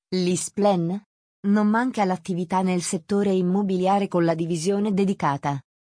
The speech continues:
Nella visione di Gianluca Barabino l'investimento in ricerca e sviluppo è una scelta precisa, da qui è nata Anemotec,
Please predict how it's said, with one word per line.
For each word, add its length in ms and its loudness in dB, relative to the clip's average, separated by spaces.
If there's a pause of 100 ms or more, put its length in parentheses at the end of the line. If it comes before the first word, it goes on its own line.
(320)
Nella 260 2
visione 460 0
di 140 -2
Gianluca 480 -2
Barabino 480 0
l'investimento 880 -2
in 100 0
ricerca 540 -2
e 180 2
sviluppo 480 0
è 140 -2
una 160 -2
scelta 440 -4
precisa, 640 -2 (200)
da 200 0
qui 180 -2
è 120 2
nata 320 0
Anemotec, 840 -2